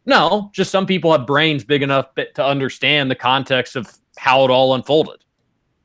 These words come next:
That's the way that it works. And you also can't convince me, uh, that on Cats Illustrated message boards, there's just not plants that are just trolling.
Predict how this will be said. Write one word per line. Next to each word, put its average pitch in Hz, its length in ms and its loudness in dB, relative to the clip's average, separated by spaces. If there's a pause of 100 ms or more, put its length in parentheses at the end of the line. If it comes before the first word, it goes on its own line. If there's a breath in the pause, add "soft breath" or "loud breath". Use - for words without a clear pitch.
(380)
That's 147 220 2
the 156 100 2
way 139 180 4
that 131 120 0
it 120 80 -4
works. 123 400 -4 (840)
And 165 200 2
you 240 160 6
also 156 320 2
can't 131 280 -2
convince 117 400 -8
me, 104 300 -10 (340 soft breath)
uh, 107 300 -4 (320)
that 131 400 0
on 110 520 0 (140)
Cats 151 280 2
Illustrated 123 480 -2
message 117 340 -4
boards, 101 300 -6
there's 127 220 -4
just - 180 -12
not 110 220 -6
plants 110 500 -4
that 104 140 -2
are 98 100 -4
just 95 300 -12
trolling. 98 540 -6